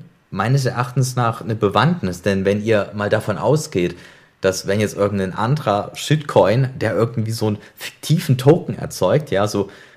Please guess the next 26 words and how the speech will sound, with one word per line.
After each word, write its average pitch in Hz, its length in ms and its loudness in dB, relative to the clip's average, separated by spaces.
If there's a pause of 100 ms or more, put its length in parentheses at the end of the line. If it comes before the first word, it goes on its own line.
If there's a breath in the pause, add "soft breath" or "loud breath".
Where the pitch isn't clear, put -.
(120 loud breath)
aus 120 240 2
dem 120 180 6
Nichts - 380 2
irgendwie, 113 440 4
ähm, 107 440 4 (760)
ja, 85 240 -10
zwei 101 260 4
Leute 110 400 8
haben 110 140 0
sich 110 200 0
vor 107 180 2
einem 107 160 0
Jahr 110 300 2
gesagt, 113 420 -4
„Hey, 117 120 0
komm, 127 200 0
wir 113 60 -2
erzeugen 131 360 2
mal 110 100 0
einen 110 80 -2
Token, 127 460 4
Bitcoin 113 380 0
läuft 143 240 4
doch 101 60 0
so - 160 -4
gut.“ 123 260 0